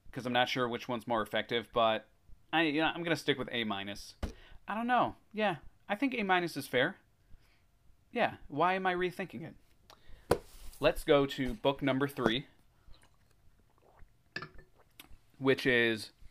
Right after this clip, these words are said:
this is another one that I'm more familiar with the T V episodes than the book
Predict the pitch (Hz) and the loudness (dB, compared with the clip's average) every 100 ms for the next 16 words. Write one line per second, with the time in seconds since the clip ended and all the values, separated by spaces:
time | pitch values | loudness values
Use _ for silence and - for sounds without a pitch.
0 | - - - - - - 180 214 156 139 | -20 -20 -20 -20 -6 2 4 4 6 10
1 | 131 135 135 127 123 117 113 120 - 120 | 10 10 6 6 6 6 4 2 2 0
2 | 117 113 113 113 - 104 101 98 - _ | 2 2 0 -2 -2 -2 -2 -4 -10 _
3 | _ _ - - - 123 127 151 135 131 | _ _ -20 -8 0 4 4 2 4 6
4 | 123 110 - 113 101 113 147 - | 4 2 -2 -2 0 0 0 -2